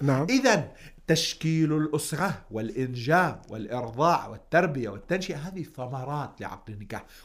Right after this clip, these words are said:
Speaker 2: وإلا حقيقة عقد النكاح هي الارتباط العاطفي والجنسي بين الجنسين.
Speaker 1: طيب، يقولون
Speaker 2: حقيقة
Speaker 1: أيضا
Speaker 2: الأمر هي هذه.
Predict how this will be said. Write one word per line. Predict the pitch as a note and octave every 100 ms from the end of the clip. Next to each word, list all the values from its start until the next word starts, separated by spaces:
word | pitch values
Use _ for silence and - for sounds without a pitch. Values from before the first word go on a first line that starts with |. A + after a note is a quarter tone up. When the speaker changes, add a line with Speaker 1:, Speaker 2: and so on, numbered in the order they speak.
| -
Speaker 2:
وإلا | A#3 D4
حقيقة | - A3+ - E4 D#4 G#3 G3+ C3+
عقد | D#3 C#3
النكاح | C#3 C3 B2 C#3+ F#3 A3 A3+ F#3 - -
هي | D#3
الارتباط | C3 B2+ A#2+ - C#3 D3+ -
العاطفي | G#2+ D3 - D#3 B2+
والجنسي | A2+ G3+ B3+
بين | D#4+ E4
الجنسين. | C4 C#4 A3+ F#3+ - -
Speaker 1:
طيب، | A3 G#3
يقولون | G#3 A#3 B3+
Speaker 2:
حقيقة | F4 A#3+
Speaker 1:
أيضا | G#3+ A3
Speaker 2:
الأمر | D4+ D#4 C#4+
هي | C4+
هذه. | A#3 F3